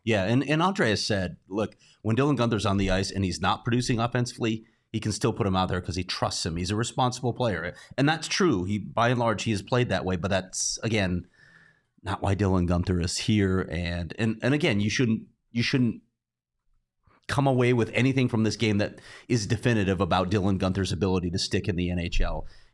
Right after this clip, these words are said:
It's also one game or a couple games now that we've strung together, so you can't judge him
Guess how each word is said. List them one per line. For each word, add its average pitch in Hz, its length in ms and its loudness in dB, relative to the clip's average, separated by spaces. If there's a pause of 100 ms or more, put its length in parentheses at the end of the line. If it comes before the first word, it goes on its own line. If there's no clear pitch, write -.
(120)
It's 131 180 0
also 117 360 2
one 92 220 2
game 85 280 -2
or 85 80 -2
a 98 60 -2
couple 113 280 0
games 90 320 0
now 92 140 0
that 92 220 -4
we've 95 160 -2
strung 95 280 -2
together, 90 320 -2
so 90 140 -4
you 95 100 -2
can't 101 300 -8
judge 95 300 -4
him 90 260 -4